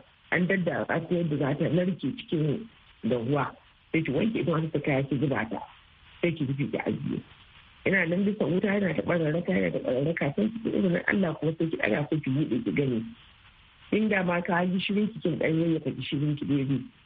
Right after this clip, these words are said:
An kawo ɗan abun ɗanɗano wasu kan sa da wuri kuma ba sa sawa da wuri.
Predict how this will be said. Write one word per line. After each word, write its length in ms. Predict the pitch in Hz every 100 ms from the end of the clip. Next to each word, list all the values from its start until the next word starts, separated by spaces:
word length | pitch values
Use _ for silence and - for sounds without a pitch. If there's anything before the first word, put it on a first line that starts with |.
| _ _ _ - - -
An 160 | 196
kawo 280 | 226 196 95
ɗan 220 | - 104
abun 380 | - 170 196 -
ɗanɗano 380 | - 190 - 196
wasu 260 | 190 202 226
kan 160 | 170 156
sa 140 | 175
da 80 | 143
wuri 220 | 170 180
kuma 120 | - 196
ba 100 | 190
sa 140 | 185 139
sawa 340 | 143 135 135 147
da 80 | 113
wuri. 260 | 107 139